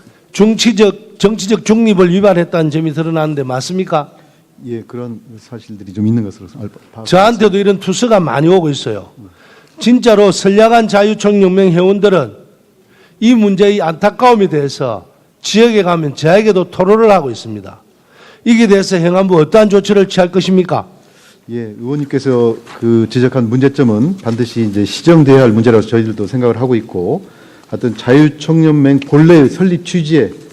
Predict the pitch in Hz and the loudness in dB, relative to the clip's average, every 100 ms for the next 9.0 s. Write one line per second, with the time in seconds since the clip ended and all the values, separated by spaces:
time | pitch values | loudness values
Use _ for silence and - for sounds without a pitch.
0 | - 107 - 131 135 143 131 117 113 147 | -12 -10 -4 -2 -2 0 -2 -2 -6 -8
1 | 151 123 143 - 107 131 147 98 120 - | -6 -6 -8 -8 -8 -2 0 0 -6 -12
2 | - - _ - 110 110 101 - 127 120 | -20 -20 _ -10 -6 -4 -6 -10 -8 -4
3 | 127 120 113 95 - 120 - - 120 117 | -4 -4 -4 -6 -8 -10 -8 -8 -6 -6
4 | 104 98 95 - 92 78 - _ _ _ | -6 -8 -10 -14 -18 -20 -20 _ _ _
5 | _ _ _ _ _ _ _ _ _ _ | _ _ _ _ _ _ _ _ _ _
6 | _ _ _ _ - _ _ _ _ _ | _ _ _ _ -20 _ _ _ _ _
7 | _ _ _ _ _ _ _ _ _ _ | _ _ _ _ _ _ _ _ _ _
8 | _ - 170 160 135 135 135 _ 117 113 | _ -6 -2 -2 -4 -8 -14 _ -20 -20